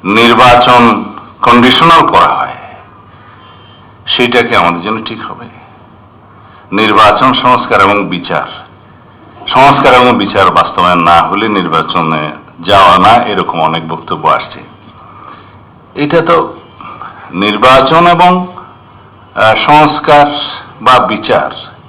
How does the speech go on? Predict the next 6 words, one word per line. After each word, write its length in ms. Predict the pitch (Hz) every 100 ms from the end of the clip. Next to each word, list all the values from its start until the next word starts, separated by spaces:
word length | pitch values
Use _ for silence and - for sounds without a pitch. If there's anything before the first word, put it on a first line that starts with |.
| - - - - - 123
এগুলো 220 | 131 156
তো 160 | 156
মিউচুয়ালি 720 | 127 143 147 175 175 170 170 165
ইন্টারডিপেন্ডেন্ট 1040 | - 120 117 143 139 147 147 147 147 143 -
নয়। 560 | 104 98 107 113 98 - - - - - - - - - - - - - - - - - -
বিচার 800 | 127 135 160 160 160 160 -